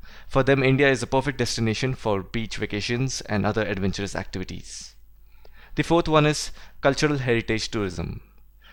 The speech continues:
Now, this tourism totally focuses towards a country or a region's culture in terms of lifestyle, architecture, art and craft, and other elements that shape our life.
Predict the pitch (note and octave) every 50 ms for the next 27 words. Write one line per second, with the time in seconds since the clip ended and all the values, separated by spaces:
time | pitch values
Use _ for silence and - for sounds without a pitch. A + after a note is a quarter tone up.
0 | - - - - A#2 A2+ G#2+ F#2+ C#3 C#3+ - - D3 B2+ A#2+ A2+ G2+ B2 C3+ C#3+
1 | - D#3+ D#3 - F#3 F3+ F#3+ F3 - - B2+ - - B2+ - - C3+ - - -
2 | B2 A2+ A2+ G#2 - A2 - G#2 G2+ G2+ - A#2 B2+ C3+ - - - G#2 G#2+ G#2
3 | G2+ G2+ A#2+ A#2 G#2 B2 B2+ B2+ - - - - A2+ A2+ - - B2+ - - A#2+
4 | A#2+ - A2 G2 G2 F#2 G2 - - F#2 F2+ G2+ - - - C3 B2+ C#3 E3 F3+
5 | - - A2 G#2 - - - - G#2+ - - - D#3 D3+ - - G2 G2+ G2+ A2+
6 | A2 A2 - - A#2 B2 D3 D3+ - - - - C#3 C3+ A#2+ A#2+ B2 A#2 - A2+
7 | A2 G2+ G2 F#2+ G2 - - - G#2+ G2+ - - - G#2 F#2 - G2+ G#2 G#2+ G2
8 | D#2+ F2+ - - - - - -